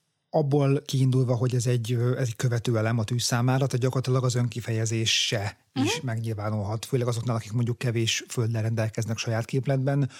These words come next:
Speaker 1: akkor esetleg egy földelemű ember ezt jobban be tudja hozni, vagy meg tudja nekik támogatni, hogy jó, akkor én magamat hogyan nyilvánítom meg,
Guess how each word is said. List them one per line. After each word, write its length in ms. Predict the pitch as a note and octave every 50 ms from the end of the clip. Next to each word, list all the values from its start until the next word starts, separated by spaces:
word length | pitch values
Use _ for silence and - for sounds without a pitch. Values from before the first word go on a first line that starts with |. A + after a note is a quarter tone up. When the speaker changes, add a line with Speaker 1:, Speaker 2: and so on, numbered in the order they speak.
| - - - -
Speaker 1:
akkor 240 | C3+ B2+ - B2+
esetleg 400 | A#2 A#2+ - - A#2+ A2+ B2 A#2
egy 240 | B2 A#2+ A2+ A2 A#2+ A2+
földelemű 540 | - - B2 A#2 A#2 A#2+ A2+ A2+ A#2 A#2+ B2
ember 220 | A#2 A#2 A#2 A#2+ A2+
ezt 120 | G#2+ -
jobban 300 | - A2+ G#2 A2 G#2+ G#2
be 100 | G#2+ A2
tudja 320 | G#2 A#2 A2+ A2+ A#2+ A2 A2
hozni, 420 | A#2+ - - C3 B2 A2 G2+ A#2 A2
vagy 160 | G#2+ A2 G#2+
meg 80 | A2 G2+
tudja 200 | G2+ - - A2
nekik 220 | G#2 G2 A#2+ G#2+
támogatni, 580 | - - G#2 G#2 G2 A2+ A2 A#2 G#2 G2+ A#2+ G#2+
hogy 240 | G#2+ A#2 A#2 A2+ G#2 - - - - - -
jó, 140 | B2+ C#3
akkor 200 | C3 B2+ - C3+
én 120 | - C3 A#2+
magamat 400 | B2+ B2 A#2 A#2+ A#2+ A#2 A#2+ -
hogyan 220 | - B2 A#2+ A2+ A2+
nyilvánítom 580 | A2+ A2+ A2 A2 A2 A#2 A#2 - - A2+ A2
meg, 340 | A2+ G#2+ G#2+ A2 G#2 G#2+